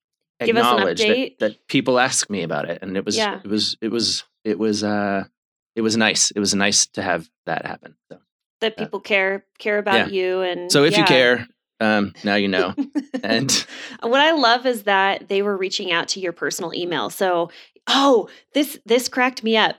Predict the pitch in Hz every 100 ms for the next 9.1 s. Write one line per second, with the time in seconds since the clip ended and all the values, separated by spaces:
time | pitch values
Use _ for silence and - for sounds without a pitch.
0 | - 214 196 220 262 269 269 254 214 214
1 | 208 185 175 - - 175 175 196 190 170
2 | 202 185 185 196 190 175 170 160 165 165
3 | 165 180 175 156 160 147 - 165 160 165
4 | 196 160 - - 95 - 151 170 185 180
5 | 180 - 180 180 208 233 226 214 - 214
6 | 190 - 185 190 180 185 185 185 - 180
7 | 175 175 170 156 160 156 156 165 170 170
8 | - 180 165 156 156 160 - 175 170 165
9 | 190